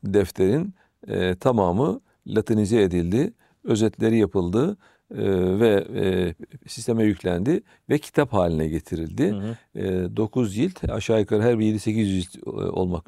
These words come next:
Speaker 1: siz sayfa olmak üzere, e, tam dokuz ciltlik bir kitap oldu. E, birinci cildi basıldı, kapağı da geçirildi. E, diğerleri de bu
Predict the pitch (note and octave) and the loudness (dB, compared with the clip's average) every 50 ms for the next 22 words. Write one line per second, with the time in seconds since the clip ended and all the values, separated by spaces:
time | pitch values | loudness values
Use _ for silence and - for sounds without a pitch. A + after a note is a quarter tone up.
0 | - - G#2 G2 - - F#2 F#2+ - G#2 F#2+ F2 F2 E2+ - F2+ E2 F2 G#2+ D3+ | -8 -8 -6 -4 -2 0 0 2 2 2 0 0 0 -4 -6 -4 -2 0 0 0
1 | F#3 - - - - - _ _ - - F#2 - - - - - G#2 G#2+ G#2 F#2+ | -2 -4 -10 -20 -20 -20 _ _ -10 -10 -10 -10 -12 -12 -4 -2 0 0 0 0
2 | F#2 - - A#2 G2+ F2+ E2 F2 F2+ E2 - - F#2 - A#2 - - - G2 F2+ | -2 0 0 0 0 0 -2 -6 -8 -8 -8 -10 -12 -12 -14 -8 -4 -4 -2 -2
3 | F2 E2 E2 F2 B2+ F3 F#3+ F#3 - - - - - _ - - A2+ G#2 F#2+ F#2 | -2 -4 -4 -2 -2 -4 -4 -4 -8 -16 -20 -20 -20 _ -14 -10 -6 -4 -4 -2
4 | F#2+ F#2 F#2+ F#2 F#2+ F#2+ A2 G#2 G#2 A#2+ B2 B2 A#2+ G#2+ A2+ G#2+ G2 G#2 G2 G#2 | -2 -2 -2 -2 -2 -4 -4 -2 0 2 2 2 2 2 0 2 2 2 2 2
5 | G2+ - - G2 F#2 F2+ - - F#2+ - G2 F#2+ F#2+ F#2 F#2+ F2+ F2+ - - A2+ | 0 0 -2 -6 -6 -6 -6 -6 -4 0 0 2 2 2 2 2 0 0 0 0
6 | A#2 B2 C#3 E3+ F3 - _ - - - _ _ - - G2 G2 F#2 F#2 F#2 - | 0 0 0 -2 -4 -6 _ -20 -20 -20 _ _ -12 -8 -6 -4 -4 -4 -4 -6
7 | - - C3 C3+ A2 F#2 F#2 F#2+ G#2+ C3 D#3+ E3+ - - - - - - A#2 A#2 | -4 -2 0 2 2 4 4 2 2 2 0 -2 -2 -4 -8 -10 -10 -6 -2 0
8 | A2 G2+ - - - | 0 0 0 -2 -6